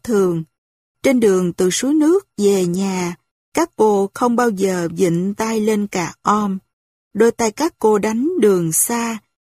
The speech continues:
vây vẫy dịu dàng trên lối cát. Bà Cà Sợi ngày xưa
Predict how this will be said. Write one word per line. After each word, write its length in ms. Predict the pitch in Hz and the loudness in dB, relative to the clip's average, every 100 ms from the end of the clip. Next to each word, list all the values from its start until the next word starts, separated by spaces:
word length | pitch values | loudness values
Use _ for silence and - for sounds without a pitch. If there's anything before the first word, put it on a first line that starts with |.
| - | -8
vây 260 | 220 262 247 | 0 0 0
vẫy 520 | 190 190 170 247 330 285 | 0 2 2 2 0 0
dịu 320 | 190 170 165 | 0 2 0
dàng 420 | 175 202 190 175 | 0 -2 -2 -4
trên 180 | 165 220 | 0 0
lối 240 | 226 269 359 - | 0 0 -2 -4
cát. 340 | 254 277 349 _ _ _ _ _ _ _ _ _ _ - | -6 -6 -8 _ _ _ _ _ _ _ _ _ _ -4
Bà 200 | 214 208 | -2 -2
Cà 240 | - 196 | -2 -4
Sợi 480 | 196 - 185 175 180 | -2 -2 -2 -2 -2
ngày 440 | 202 202 196 170 | -2 -2 -2 -2
xưa 480 | 151 - 240 254 247 | -2 -2 0 0 -2